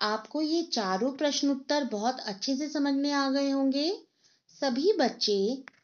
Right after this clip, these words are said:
अपनी हिंदी पल्लव की कॉपी में सबसे पहले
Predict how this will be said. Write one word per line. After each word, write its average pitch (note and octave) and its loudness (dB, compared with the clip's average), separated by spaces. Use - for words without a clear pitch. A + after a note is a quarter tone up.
अपनी A3 -2
हिंदी G#3 -2
पल्लव B3+ 2
की G3+ -4
कॉपी F3+ -4
में G#3 -2
सबसे B3 2
पहले G3 -2